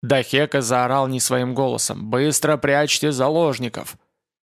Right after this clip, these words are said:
Эскель уже достал амулет телепортации,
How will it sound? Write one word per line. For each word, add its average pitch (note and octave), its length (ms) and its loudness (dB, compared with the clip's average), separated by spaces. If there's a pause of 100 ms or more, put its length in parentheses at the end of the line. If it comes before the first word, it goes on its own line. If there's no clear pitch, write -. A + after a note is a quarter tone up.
(600)
Эскель F#3+ 460 2
уже D#3 200 2
достал C3 540 0
амулет A#2 420 -2
телепортации, A#2+ 880 -2